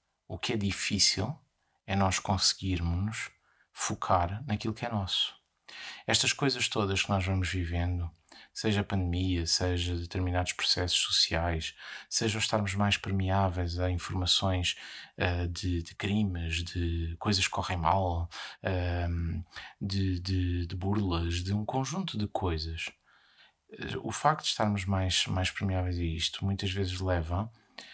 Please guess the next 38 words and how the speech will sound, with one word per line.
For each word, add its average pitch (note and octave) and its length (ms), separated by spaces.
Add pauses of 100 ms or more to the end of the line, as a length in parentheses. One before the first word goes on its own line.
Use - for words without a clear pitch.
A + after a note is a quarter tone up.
(180)
a A2+ 80
que, A2 500 (460)
eh, G#2+ 500 (200)
isso - 280
possa A2+ 340
se, - 180 (360)
possa - 260
se - 80
tornar G#2 300
uma G#2 160
fuga G3 400
daquilo G2 400
que, - 280
que - 180
realmente F#2 420
é F2 40
objetivo E2+ 560 (420)
e E2 120
que - 200
realmente F2+ 460
é E2+ 160
necessário E2+ 440
trabalhar. D#2+ 520 (960)
E D#3+ 100
um A3 60
dos A3 140
problemas G2 420
que - 80
está F#2+ 300
aqui E2+ 480 (680)
é A#2+ 60
que G2 480 (320)
isto C3+ 220
é - 20
aproveitado C#3+ 460
por C3 160
muitas C3 260
pessoas. A2 640